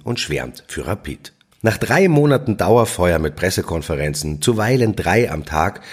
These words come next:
startete die Regierung ihre zweite Klausur mit einigen Beschlüssen. Jetzt aber, wo es tatsächlich etwas zu verkünden gegeben hätte, pfiff man auf Pressekonferenzen. Also es gab schon so etwas Ähnliches wie Pressekonferenzen,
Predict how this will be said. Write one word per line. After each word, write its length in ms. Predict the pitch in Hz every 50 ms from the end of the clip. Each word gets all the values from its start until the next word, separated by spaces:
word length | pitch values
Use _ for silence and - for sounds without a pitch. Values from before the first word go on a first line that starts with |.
| - -
startete 520 | - - 127 127 147 147 147 143 - 123 113
die 120 | 113 110
Regierung 560 | 107 123 123 123 - 82 80 85 82 85 82
ihre 180 | 80 87 95 110
zweite 380 | - - 78 76 82 76 82 80
Klausur 560 | - 73 65 62 60 69 76 85 90 82 - - -
mit 180 | - 131 -
einigen 440 | - - 92 87 80 78 73 78 78
Beschlüssen. 500 | 101 - - 76 69 - - - 55 50 _ _ _ _ _ -
Jetzt 340 | 151 165 175 170 - - -
aber, 340 | 87 80 76 87 104 113 - - - - - -
wo 120 | 127 135
es 100 | 139 139
tatsächlich 540 | - 143 143 - 170 170 147 165 160 139 113
etwas 260 | 117 - 120 113 -
zu 80 | - 123
verkünden 560 | - 120 117 - - 143 156 151 147 85 73
gegeben 380 | 76 73 73 76 71 73 76
hätte, 400 | 69 78 78 - 110 117 117 117 - - - _ _ -
pfiff 240 | - 160 143 -
man 180 | - 78 73 82
auf 160 | 101 110 -
Pressekonferenzen. 1000 | - 76 67 - - 71 - 71 64 62 - 78 62 55 57 57 - - - - _ _ _ _ _
Also 160 | - 92 90 95
es 120 | 87 -
gab 180 | - 98 - -
schon 280 | - - 101 120 127
so 80 | 107 101
etwas 260 | 87 - 87 87 -
Ähnliches 520 | - - 123 139 143 117 - 95 85 73
wie 80 | 87 82
Pressekonferenzen, 1000 | 73 76 82 85 82 95 - 95 87 85 - 87 78 82 85 82 - 95 85